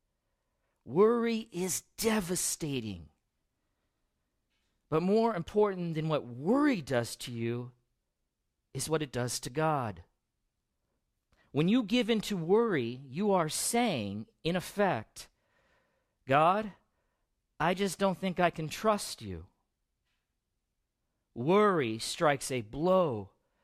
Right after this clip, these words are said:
at the person and character of God. Wow. Those are some, some really heavy things to consider and to think about.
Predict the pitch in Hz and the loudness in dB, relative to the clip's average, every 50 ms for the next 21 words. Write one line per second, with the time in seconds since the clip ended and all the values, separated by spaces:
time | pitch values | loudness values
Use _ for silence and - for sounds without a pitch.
0 | _ - 120 127 - - 131 - - - - 180 180 165 - - - 180 175 175 | _ -8 -8 -8 -6 -8 -12 -12 -8 -2 0 0 0 0 -2 -4 -6 -6 -6 -6
1 | 180 175 - _ _ _ _ - 117 113 101 - - - 175 170 160 135 120 - | -8 -10 -14 _ _ _ _ -8 -6 -6 -6 -6 -6 -2 0 2 2 2 0 -4
2 | - - 107 98 92 98 - _ _ _ _ _ _ _ _ _ _ _ _ _ | -8 -10 -8 -8 -8 -10 -14 _ _ _ _ _ _ _ _ _ _ _ _ _
3 | _ _ _ - 101 95 - 113 104 98 92 87 82 - - - _ _ _ _ | _ _ _ -18 -16 -12 -8 -6 -6 -4 -6 -6 -10 -12 -16 -20 _ _ _ _
4 | _ _ _ _ _ _ _ _ _ _ _ _ - 104 110 101 78 67 - - | _ _ _ _ _ _ _ _ _ _ _ _ -6 -4 -2 -2 -4 -6 -12 -20
5 | _ _ _ _ _ _ _ _ _ _ _ _ _ _ _ _ _ _ _ _ | _ _ _ _ _ _ _ _ _ _ _ _ _ _ _ _ _ _ _ _
6 | _ _ _ _ _ _ _ - 113 117 110 107 107 - 110 107 101 98 92 107 | _ _ _ _ _ _ _ -4 -4 -4 -4 -4 -8 -6 -6 -6 -8 -8 -10 -14
7 | 113 _ _ _ _ _ _ _ _ _ _ _ _ _ - - 107 107 107 113 | -18 _ _ _ _ _ _ _ _ _ _ _ _ _ -14 -12 -10 -10 -8 -6
8 | 120 131 131 127 120 113 110 113 123 139 135 131 117 - - 131 123 110 104 98 | -4 -4 -2 -2 -2 -2 -2 -2 -2 -2 -2 -2 -4 -6 -6 -6 -6 -6 -6 -6
9 | 90 - - - - 92 - - 98 90 - - - 123 113 110 104 104 101 101 | -10 -12 -16 -16 -16 -16 -14 -14 -14 -12 -10 -6 -6 -4 -2 -2 -2 -4 -4 -6
10 | 95 90 - - - 95 - - 127 117 - 104 87 90 82 76 78 - | -8 -10 -12 -14 -16 -16 -10 -8 -8 -8 -6 -8 -8 -8 -10 -12 -14 -16